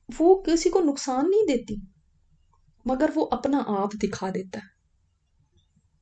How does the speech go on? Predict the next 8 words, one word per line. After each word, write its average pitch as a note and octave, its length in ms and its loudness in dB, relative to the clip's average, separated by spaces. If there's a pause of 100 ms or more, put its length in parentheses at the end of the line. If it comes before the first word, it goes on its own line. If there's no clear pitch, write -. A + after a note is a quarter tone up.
बाज़ G3+ 260 -6
दफ़ा G#3 220 0 (100)
कोई G#3 460 4 (600)
खुशी B3+ 320 2
में, A#3+ 280 0
बाज़ F#3 220 0
दफ़ा G3 280 -4
कोई G3 180 -2